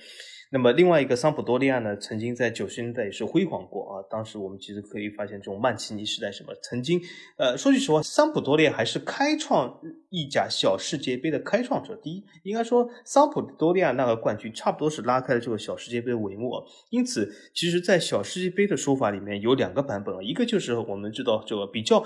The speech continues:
熟悉的这种后期的版本，就是有包括这个帕尔马、佛罗伦萨在内的；还有一个就是比较早期的版本，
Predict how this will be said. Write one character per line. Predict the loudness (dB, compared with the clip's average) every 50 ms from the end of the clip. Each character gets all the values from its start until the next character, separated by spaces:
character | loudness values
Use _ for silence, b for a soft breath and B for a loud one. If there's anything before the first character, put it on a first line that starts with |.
| B B B
熟 | -10 -6 -4 -4 -4
悉 | -4 -4
的 | -4
这 | -4
种 | -6 -8
后 | -8 4 4 6 6 6
期 | 2 0 0
的 | 0
版 | -2 -2 -4 -6 -8
本， | -12 -12
就 | -10 -12
是 | -10 -8 -6 -6 -4 -4
有 | -4 -4 -6
包 | 0 2 2 2
括 | 2 2 2 2 2 B B B B B B _
这 | -4 -2
个 | -2 -4
帕 | -6 -2 2 2 4
尔 | 4
马、 | 4 2 0
佛 | 0 0 2 4
罗 | 4
伦 | 4 2 4
萨 | 2 2 2
在 | 2 0 -4
内 | -4 -8
的； | -8
还 | -4 -2 -2
有 | -2 -2
一 | -2
个 | -2 -2
就 | -4 -4
是 | -6 -8 -10
比 | -14 -8
较 | -6 -6 -6
早 | 0 0 0 0 0
期 | -2 -6 -4 -2
的 | -2 -4
版 | -4 -6 -8 -8
本， | -10